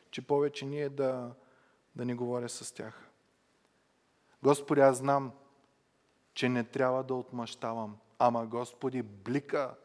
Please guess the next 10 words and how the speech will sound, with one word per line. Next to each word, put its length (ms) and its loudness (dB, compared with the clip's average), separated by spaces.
отмъщение 1040 -6
в 220 -8
мене. 360 -6
Господи, 400 0
знам, 240 2
че 140 -8
не 120 -4
трябва 300 -2
да 100 -6
лъжа. 300 -6